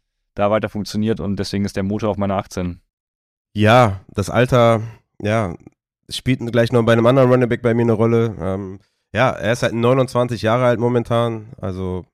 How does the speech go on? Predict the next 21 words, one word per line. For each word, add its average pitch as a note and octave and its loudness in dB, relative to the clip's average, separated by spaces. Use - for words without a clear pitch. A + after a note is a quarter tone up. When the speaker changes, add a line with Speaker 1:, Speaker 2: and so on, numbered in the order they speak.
Speaker 2:
ja, F2+ -6
in - -10
ein - -18
paar F2 -6
Monaten F#2 -8
dann F2 -8
halt F2 -10
neunundzwanzig F#2 -8
und F2+ -4
ein F2 -4
halb. G#2 -2
Also F#2 -4
das F#2+ -6
ist, - -12
ist - -10
schon C3 0
echt F#2+ -2
Speaker 1:
Okay. F#2+ -4
Speaker 2:
krass, G#2+ -6
ne? F#2 -8
Also F#2+ -4